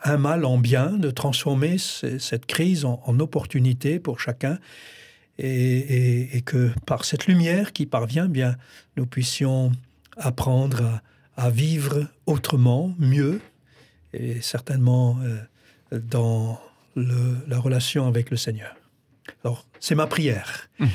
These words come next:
Speaker 1: L'espérance et l'opportunité. Seigneur, je te prie pour, euh, nos auditeurs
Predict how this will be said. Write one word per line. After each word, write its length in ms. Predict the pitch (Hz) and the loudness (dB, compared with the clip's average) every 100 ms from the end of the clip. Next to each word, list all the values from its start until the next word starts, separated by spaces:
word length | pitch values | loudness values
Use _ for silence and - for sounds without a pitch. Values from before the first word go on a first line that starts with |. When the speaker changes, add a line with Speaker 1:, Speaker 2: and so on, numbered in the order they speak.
| - - - _ _ _ - | -2 -18 -20 _ _ _ -2
Speaker 1:
L'espérance 1200 | 135 151 202 170 202 226 - - - - - - _ _ | 0 2 2 4 2 0 -4 -6 -6 -8 -10 -14 _ _
et 120 | - 147 | -2 0
l'opportunité. 800 | 143 143 - 127 113 - - - _ _ _ _ _ - - - _ - - - - - | 2 0 2 2 2 -2 -12 -20 _ _ _ _ _ -20 -20 -20 _ -14 -14 -18 -20 -18
Seigneur, 340 | - 123 135 156 | -4 2 4 4
je 120 | 139 | 0
te 120 | - | 0
prie 360 | 147 - 160 180 | 0 2 2 0
pour, 420 | - 123 113 104 | 0 2 2 2
euh, 140 | 107 | 2
nos 160 | 104 110 | 2 2
auditeurs 960 | 110 110 113 - 117 151 185 - - | 2 0 0 0 0 0 -4 -12 -14